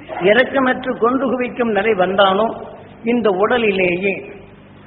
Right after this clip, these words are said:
அந்த விஷ்ணு வரம் கொடுத்தது போன்று அவன் அசுர உணர்வுகள் அவன் உடலிலே விளைந்து கடும் நோயாக மாறி அவன் எப்படி இறக்கின்றான்? இறந்த பின்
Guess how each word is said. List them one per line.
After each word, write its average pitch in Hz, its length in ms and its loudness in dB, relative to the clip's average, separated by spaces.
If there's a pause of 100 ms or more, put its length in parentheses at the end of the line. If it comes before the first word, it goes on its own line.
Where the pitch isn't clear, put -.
(320)
அந்த 208 220 4 (540)
விஷ்ணு 220 380 -4
வரம் 254 300 4
கொடுத்தது 220 460 2
போன்று 175 340 0 (720)
அவன் 196 260 2
அசுர 175 420 2
உணர்வுகள் 214 440 2
அவன் 190 180 2
உடலிலே 190 360 2
விளைந்து 180 380 -2 (720)
கடும் 226 360 4
நோயாக 208 500 4 (100)
மாறி 175 380 0 (880)
அவன் 185 320 2
எப்படி 208 360 -2
இறக்கின்றான்? 170 720 2 (800)
இறந்த 233 420 4
பின் 262 260 0